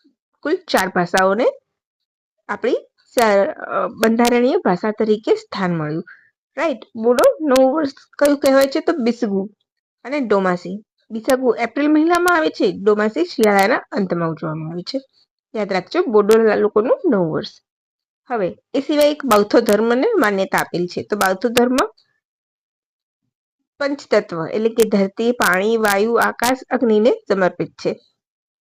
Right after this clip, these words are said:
બોડો લોકો સિકુના વૃક્ષની પૂજા કરે છે, રાઈટ? હવે આપણે શાસ્ત્રીય ભાષા,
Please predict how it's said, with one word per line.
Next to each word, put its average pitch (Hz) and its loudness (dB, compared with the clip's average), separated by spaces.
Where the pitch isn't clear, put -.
બોડો 240 2
લોકો 277 0
સિકુના 277 0
વૃક્ષની 247 0
પૂજા 190 -2
કરે 165 -4
છે, 254 2
રાઈટ? - -8
હવે 262 0
આપણે 294 0
શાસ્ત્રીય 226 2
ભાષા, 170 -4